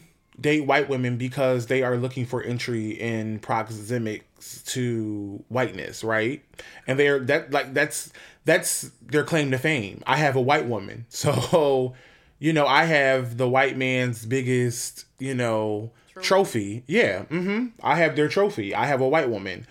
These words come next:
Speaker 1: Black women usually end up with white men or other races because black men <laughs> have done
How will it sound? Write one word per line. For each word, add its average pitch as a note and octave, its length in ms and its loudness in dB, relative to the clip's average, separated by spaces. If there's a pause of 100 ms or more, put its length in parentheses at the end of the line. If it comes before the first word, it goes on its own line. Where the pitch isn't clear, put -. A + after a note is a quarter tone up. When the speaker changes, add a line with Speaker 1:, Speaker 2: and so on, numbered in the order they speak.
(340)
Speaker 1:
Black F3 320 2
women D3 520 0
usually C#3+ 600 -2
end C3+ 160 0
up A#2+ 140 2
with A#2+ 220 -2
white A#2+ 240 2
men C#3 260 0
or A#2 180 0
other A#2+ 220 0
races A#2+ 500 0 (340)
because D#3+ 420 2
black D3 440 2
men D3 160 2
<laughs> - 160 -4
have B2+ 400 2 (160)
done C#3+ 560 2